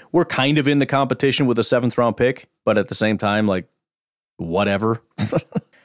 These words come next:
So if the Vikings have an opportunity to make the Lions look stupid or vice versa, I don't care. I dig it. But Mekhi Blackmon is the highest graded, seventy-eight grade, um,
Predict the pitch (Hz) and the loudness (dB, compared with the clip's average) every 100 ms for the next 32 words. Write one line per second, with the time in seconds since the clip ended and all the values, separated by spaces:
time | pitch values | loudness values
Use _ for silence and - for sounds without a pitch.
0 | _ - 147 - 139 123 156 - 139 113 | _ -2 0 0 0 0 0 0 0 2
1 | 131 120 120 113 120 120 120 107 107 107 | 0 2 0 0 0 0 0 0 0 -2
2 | 101 107 110 101 104 - 104 104 107 92 | -2 0 0 -2 -4 -4 -4 -2 -2 -4
3 | 82 104 - 101 101 - 135 95 - - | -4 -6 -4 -4 -4 -4 -4 -4 -8 -18
4 | - - _ _ - 170 220 135 - _ | -20 -20 _ _ -2 2 2 0 -4 _
5 | _ _ - 101 92 107 151 151 131 135 | _ _ -4 -2 -2 -2 0 0 0 0
6 | 139 131 131 123 113 120 120 120 - 117 | 0 0 0 -2 -2 0 0 0 0 -2
7 | 113 101 127 120 113 110 98 117 135 135 | 0 0 -2 0 0 -2 -2 0 0 0
8 | 120 - _ _ - 104 104 101 | -4 -12 _ _ -6 -4 -2 -4